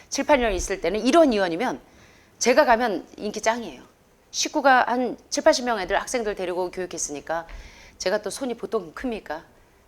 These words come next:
예, 가면 일주일마다 이제 김장을 했다 그랬잖아요.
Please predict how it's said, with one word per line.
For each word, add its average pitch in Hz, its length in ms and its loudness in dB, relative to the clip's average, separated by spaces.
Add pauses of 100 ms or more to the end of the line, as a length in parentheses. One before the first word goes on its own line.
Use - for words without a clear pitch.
(120)
예, 151 220 -4
가면 214 260 -2
일주일마다 240 520 2 (420)
이제 165 180 -8 (240)
김장을 202 320 2
했다 170 180 -2
그랬잖아요. 127 380 -8